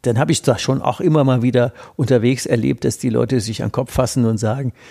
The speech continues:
ja, wieso, das eine ist doch Altersversorgung und das, ähm, nächste ist eine Finanzierung. Und da sage ich immer, nee, das ist beides Geld. Und wenn ich das nur im, im Silo, im Tunnelblick sehe,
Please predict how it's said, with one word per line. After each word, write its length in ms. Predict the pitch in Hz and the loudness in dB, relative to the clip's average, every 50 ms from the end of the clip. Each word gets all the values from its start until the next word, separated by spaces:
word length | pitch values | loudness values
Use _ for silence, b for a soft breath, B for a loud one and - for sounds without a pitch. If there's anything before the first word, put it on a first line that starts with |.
| B B _ | B B _
ja, 120 | 123 110 | 0 2
wieso, 200 | 107 117 101 127 | 2 2 2 0
das 180 | 113 117 110 - | 0 0 -2 -2
eine 200 | - 120 139 127 | -4 -4 -4 -4
ist 120 | - - | -2 -2
doch 120 | 123 107 - | -4 -4 -2
Altersversorgung 920 | - 120 113 143 135 - - 127 123 107 117 117 117 131 143 143 127 139 131 | -2 -2 0 0 -2 -2 0 0 0 2 2 2 4 4 4 2 2 2 0
und 180 | 131 131 123 110 | 0 0 0 -2
das, 300 | 113 - - - - - | -2 -4 -6 -10 -14 -6
ähm, 540 | - 123 113 107 110 110 113 110 110 107 113 | -4 -2 -2 -2 -2 -4 -6 -6 -6 -6 -4
nächste 280 | 113 120 120 - - 147 | -4 -4 -6 -4 -4 -6
ist 120 | 127 - | -4 -4
eine 60 | 120 | -6
Finanzierung. 680 | - - 113 104 107 104 - - - 123 127 123 175 190 | -6 -4 -4 -4 -4 -6 -6 -6 -4 -2 0 0 2 0
Und 80 | 170 B B B B B B B B B B | 0 B B B B B B B B B B
da 80 | 131 | -2
sage 160 | 117 113 120 113 | 0 2 0 0
ich 100 | 107 120 | -2 -2
immer, 160 | 113 107 107 | -4 -2 -2
nee, 260 | 120 156 202 202 143 | 0 2 2 2 2
das 160 | 110 113 95 | 2 0 -2
ist 120 | 113 110 - | -4 -4 -4
beides 360 | - 101 95 95 - - - | -2 -2 -2 -2 -4 -4 -2
Geld. 280 | - 165 147 - - - B B B B B B B B B B B B | 0 0 0 -2 -4 -10 B B B B B B B B B B B B
Und 380 | - 120 120 113 - - - | -2 -2 -2 -2 -4 -8 -4
wenn 300 | 127 127 120 135 135 131 | -2 0 0 0 -2 -4
ich 180 | - - - - | -4 -6 -6 -6
das 220 | - 127 - - | -6 -6 -6 -4
nur 440 | 120 107 139 143 143 147 147 160 143 | -4 -4 -2 0 0 2 2 2 0
im, 180 | 127 117 107 110 - | 0 -2 -4 -4 -2
im 200 | - 120 110 107 | -2 0 0 0
Silo, 480 | 101 98 113 139 160 165 165 165 165 156 | -2 -2 -2 0 2 2 4 4 4 2
im 140 | 135 117 | 0 -2
Tunnelblick 560 | 113 - 143 160 165 175 165 143 151 165 - - | -2 0 2 2 4 2 2 0 -2 -4 -4 -4
sehe, 420 | - - 151 151 160 185 208 208 | -4 -2 0 2 2 2 0 0